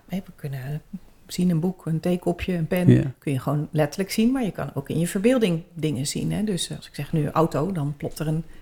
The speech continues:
Speaker 1: beeld van een auto in je hoofd
Speaker 2: Ja.
Speaker 1: op.
Speaker 2: Ja.
Speaker 1: Die kinderen zeggen altijd ja. Eh, ik heb ook volwassenen, eh,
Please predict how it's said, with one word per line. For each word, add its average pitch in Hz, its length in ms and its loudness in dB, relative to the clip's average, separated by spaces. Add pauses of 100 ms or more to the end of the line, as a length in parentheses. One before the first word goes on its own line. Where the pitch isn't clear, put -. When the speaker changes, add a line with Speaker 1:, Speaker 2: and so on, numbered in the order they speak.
Speaker 1:
beeld 143 240 -2
van 175 100 -4
een 175 80 -2
auto 190 400 0 (140)
in 220 140 4
je 196 80 8
hoofd 139 200 10
Speaker 2:
Ja. 151 60 4
Speaker 1:
op. 202 260 0
Speaker 2:
Ja. 143 100 10
Speaker 1:
Die 139 200 10 (180)
kinderen 240 280 10
zeggen 170 200 4
altijd 190 180 2
ja. 175 260 4 (880)
Eh, 208 360 6
ik 196 120 -2
heb 233 120 0
ook 214 120 2
volwassenen, 165 600 2 (1000)
eh, 202 140 0